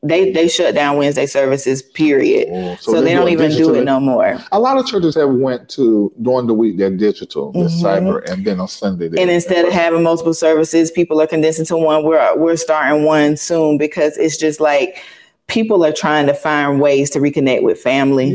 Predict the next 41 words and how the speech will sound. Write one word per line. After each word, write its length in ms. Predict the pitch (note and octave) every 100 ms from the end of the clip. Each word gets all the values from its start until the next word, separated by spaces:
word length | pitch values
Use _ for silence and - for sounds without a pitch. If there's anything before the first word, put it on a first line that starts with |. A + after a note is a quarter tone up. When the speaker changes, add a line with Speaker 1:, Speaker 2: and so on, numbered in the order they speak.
| G3 F#3+
Speaker 2:
Yeah. 120 | C3+ - -
Speaker 1:
And 160 | D#3+
being 220 | D3+ D#3 D3+
in 140 | C#3+
church 260 | C#3 C#3 B2
for 160 | C3+
nine 300 | C3+ C#3 C3
hundred 240 | D3+ C3+ B2
hours 320 | B2+ B2+ B2
ain't 180 | B2+ B2+
it, 180 | A#2+ - - - - - - -
Speaker 2:
<laughs> 60 |
Speaker 1:
because 340 | F#3 F3+ F3+ E3
you 100 | E3+
still 320 | - E3+ D#3
leave 240 | D#3 C#3
the 80 | C#3+
same. 500 | - C#3+ C3 C3 C#3 - -
You 140 | F#3+
know 120 | F#3
what 100 | E3+
I'm 100 | E3
saying? 300 | E3 E3 D#3
I 80 | D3+
need 240 | E3 D#3+
you 80 | D#3
to 180 | - -
implement 680 | D#3+ D#3 D3 D3+ C#3 - -
what 260 | D3+ D3
you 100 | D3+
just 220 | C#3 C#3 C#3+
learned 400 | D3+ D3 C#3 C#3
into 340 | D3 C#3+ C#3
your 180 | C#3+ B2
house. 600 | F#3 D3 C3+ C3 - A2
Speaker 2:
Mm-hmm. 140 | G#3+ G#3+ - - -
Speaker 1:
I'll 200 | E3+ F#3+
say 180 | - F#3+
this 200 | F#3 F#3
about 300 | F3+ D#3 D3
the, 280 | - - -